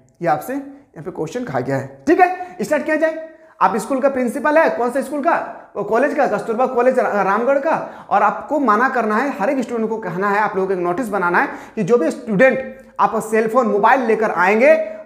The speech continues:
ये college campus के दायरे पे, उसके ऊपर कार्रवाई किया जाएगा। डाउट? चलिए sir, अब हम लोग को लिखना कैसे है समझिएगा। सबसे पहले एक होना चाहिए sir, हम लोगों का क्या होना चाहिए? एक सबसे पहले हम लोग का एक box होना चाहिए। क्या? एक सबसे पहले हम लोगों का एक box होना चाहिए। इस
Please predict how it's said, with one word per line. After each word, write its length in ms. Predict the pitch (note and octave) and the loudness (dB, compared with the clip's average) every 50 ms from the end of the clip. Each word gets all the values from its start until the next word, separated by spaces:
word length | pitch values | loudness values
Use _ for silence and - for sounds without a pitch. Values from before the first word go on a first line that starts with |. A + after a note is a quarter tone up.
| - - - | -16 -6 0
ये 160 | G3 G3 G#3 G#3 G#3 G#3+ G#3+ G#3 G3+ G3+ - G#3 G#3 | 2 2 4 4 2 2 2 0 -2 -2 -6 -2 0
college 240 | B3 D4 F4+ - | 2 4 4 2
campus 340 | - C#4 B3 G#3 B3 A#3+ A#3+ - | 0 -2 -2 -2 -2 -2 -2 0
के 80 | A3+ | 0
दायरे 300 | F3 E3+ F3+ F3+ F3+ G#3+ | 2 4 4 4 4 2
पे, 160 | G#3 D#4 D#4+ E4 D#4+ - - | 2 0 -4 -4 -6 -8 -10
उसके 200 | G3 - - A#3+ | -10 -8 -6 -6
ऊपर 160 | G3+ - - | -6 -6 -6
कार्रवाई 440 | A3 F#3+ F3+ F3+ F#3 G3 A3+ C#4+ E4+ F4 E4+ - - - - - - | -6 -4 -2 0 2 2 2 2 0 -2 -6 -8 -14 -20 -10 -2 2
किया 120 | F#3 E3+ | 2 2
जाएगा। 300 | D#3 D#3 C#3+ C#3 B2 B2 - - - - _ _ _ _ _ _ _ _ - | 2 2 0 -2 -4 -8 -12 -16 -20 -20 _ _ _ _ _ _ _ _ 4
डाउट? 220 | A#3 D#4 D#4+ D#4+ - - - - - - - | 6 6 6 6 2 -6 -10 -14 -14 -10 -2
चलिए 180 | B3+ A#3+ G#3+ F#3 | 0 0 0 0
sir, 220 | - - C#3+ - - - - - - | -2 -4 -10 -14 -14 -18 -12 -6 -6
अब 60 | B3 | -4
हम 120 | C#4+ C#4+ | -2 -2
लोग 100 | D4+ D#4 | -2 -2
को 60 | C#4 D4+ | 0 0
लिखना 320 | B3+ A#3 - - D4 D4 | -2 -2 -2 0 0 0
कैसे 300 | A3+ G#3+ F3 D#3 - - | 2 2 0 -2 -2 -4
है 260 | D#3 E3 D#3 - - - - | -6 -6 -8 -10 -16 -10 -4
समझिएगा। 420 | - G3 G3+ A3+ G#3+ F#3+ E3+ D#3 - - - - - - | -2 0 2 2 2 2 0 0 -2 -6 -10 -16 -18 -8
सबसे 440 | - - E4 E4 E4 E4 - - D4+ | 0 2 2 2 2 0 -4 -6 -4
पहले 300 | D4 D4+ A#3 G#3+ A3 B3+ B3+ | -2 0 0 0 2 0 0
एक 200 | B3+ A3 G#3+ - | 0 -2 -4 -4
होना 240 | A3 G#3+ G#3 A3 A3 | -4 -4 -2 -2 -2
चाहिए 220 | G#3 G#3+ F#3+ G3+ | -2 0 0 0
sir, 160 | G3+ G3+ A3+ G3 | 0 0 -2 -4
हम 200 | E3 D#3 E3 E3 | -4 -4 -2 -2
लोगों 160 | F3 F#3 F3+ | 0 0 0
का 80 | F#3 F3 | -2 -2
क्या 160 | F3+ G3 F#3 | -2 -2 -2
होना 140 | F#3+ G#3 A3 | -2 -2 0
चाहिए? 240 | A3 A#3+ C4+ D#4 E4+ E4+ - - - - - | 0 0 2 2 0 -2 -4 -12 -14 -8 -6
एक 120 | G#3 G3+ - | -4 -4 -4
सबसे 380 | - - B3+ B3 - - C4+ | -2 -4 -4 -4 -4 -6 -6
पहले 180 | - B3 B3 A#3+ | -2 -2 0 0
हम 120 | A3+ G#3+ | 0 0
लोग 140 | G#3+ A3+ A3 | 0 -2 0
का 60 | A#3+ | 0
एक 140 | A3+ F3+ D3+ | -2 0 2
box 280 | E3+ E3+ - - - D#3 | 2 2 2 2 0 -6
होना 160 | E3+ E3+ D#3+ | -8 -8 -6
चाहिए। 160 | C#3+ D3 D3 | -6 -8 -4
क्या? 140 | - B3+ C#4 D4+ - - - - - - - | -2 0 -2 -2 -2 -10 -14 -20 -16 -8 -6
एक 160 | A3+ A#3+ A3+ | -6 -6 -6
सबसे 360 | - - C4 B3 C4 - C#4 | -6 -4 -4 -4 -4 -6 -8
पहले 280 | B3+ - A#3 G#3+ A3 A#3 | -4 -2 -2 0 0 0
हम 100 | G#3+ G3+ | 0 0
लोगों 140 | G#3+ A3 G#3+ | 2 0 0
का 100 | G#3 - | 0 0
एक 200 | G#3+ G3+ D3+ C#3 | -2 -2 -2 0
box 320 | E3 F3+ - - - - | 2 2 2 0 -2 -6
होना 160 | G#3 G#3 A3 | -4 -4 -2
चाहिए। 220 | A3 A3+ A3 B3 C4 | -2 -2 -2 -2 -2
इस 100 | A#3+ | -4